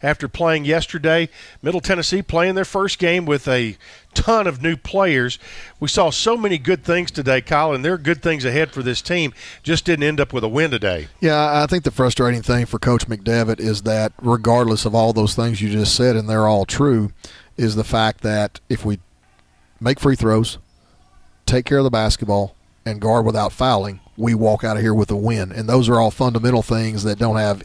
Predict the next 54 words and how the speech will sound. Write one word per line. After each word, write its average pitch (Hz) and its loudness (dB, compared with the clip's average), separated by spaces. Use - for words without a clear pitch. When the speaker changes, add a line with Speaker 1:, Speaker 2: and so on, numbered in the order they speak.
Speaker 2:
anything 123 0
to 101 -2
do 107 0
with 101 0
those 107 0
aforementioned 104 -2
things. 101 -4
So 101 -2
that's 117 -2
probably 110 0
the, 123 0
the 139 2
most 123 2
frustrating 117 2
thing 117 -2
for 110 -4
him 120 0
in 107 -4
that 110 -4
situation. 117 0
But 123 0
a-, 143 0
at 123 0
the 123 2
end 147 2
of 139 0
the 127 2
day, 120 2
all 123 4
you 131 4
can 131 2
do 127 4
at 113 0
this 143 2
point 117 2
is 113 0
learn 123 2
from 101 0
it. - -6
Speaker 1:
Mm-hmm. 135 -8
Speaker 2:
And, 110 2
you 135 -4
know, 117 2
to 113 4
a 101 2
certain 127 0
degree, 117 2
that's 110 0
what 117 4
these 113 -2
early 117 2
games 113 -2
are 98 4
for, 104 2